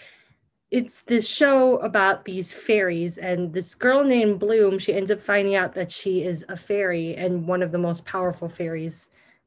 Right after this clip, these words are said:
that have ever been known to exist. And she ends up with, like, her best friends, which were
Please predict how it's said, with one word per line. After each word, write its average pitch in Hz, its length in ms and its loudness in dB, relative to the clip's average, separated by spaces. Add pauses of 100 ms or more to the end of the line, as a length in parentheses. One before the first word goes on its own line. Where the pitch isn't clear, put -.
that 170 280 0
have 185 200 -6
ever 170 500 -2 (240)
been 175 240 0
known 165 240 -2
to 165 140 -8
exist. 165 720 0 (1120)
And 196 420 2 (280)
she - 160 -2
ends 226 200 2
up 220 120 0
with, 214 180 0
like, 185 180 0
her 190 120 -2
best 208 340 0
friends, 196 400 0
which 185 320 -6
were 175 380 -2